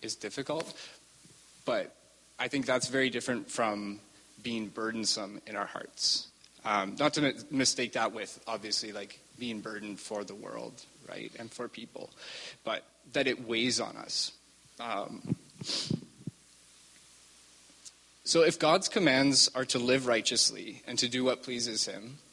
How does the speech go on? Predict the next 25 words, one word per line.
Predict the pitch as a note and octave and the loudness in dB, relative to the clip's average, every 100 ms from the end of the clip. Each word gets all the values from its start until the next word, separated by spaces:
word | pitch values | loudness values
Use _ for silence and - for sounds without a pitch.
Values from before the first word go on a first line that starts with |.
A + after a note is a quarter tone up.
| - - - - | -20 -20 -12 -10
if | C3 C#3+ | -6 -4
we | A#2+ | -2
truly | - E3 D#3+ C#3+ | -2 -2 -2 0
love | A#2+ C3 | -2 -2
him, | B2 G2+ A2+ C#3+ - - - - - - - - - - - | -4 -8 -8 -12 -14 -20 -20 -20 -20 -20 -20 -20 -20 -10 2
then | D#3 | 4
it's | D3+ C3 | 4 2
joyful | - C3 D#3 D#3+ B2+ A#2+ | 0 2 2 0 -2 -2
when | B2 | 0
we | A#2+ | -2
can | A2 B2 | -2 -4
do | A2 B2 A#2+ | -2 -2 -2
what | A#2 G2+ | -2 -4
brings | B2 A#2+ | -6 -4
honor | - A#2 A#2 | -2 -2 -2
to | - A#2 | -4 -6
God, | G#2+ - - - - - | -6 -8 -10 -20 -20 -14
because | A#2+ B2+ A2 | -4 -4 -4
it's | B2+ - | -6 -8
what | B2 A2+ | -8 -8
we | A#2+ | -8
were | A#2+ A2+ | -10 -8
created | - A#2 A2+ A2 G#2+ | -8 -8 -8 -10 -12
to | - | -14
do. | - - | -14 -18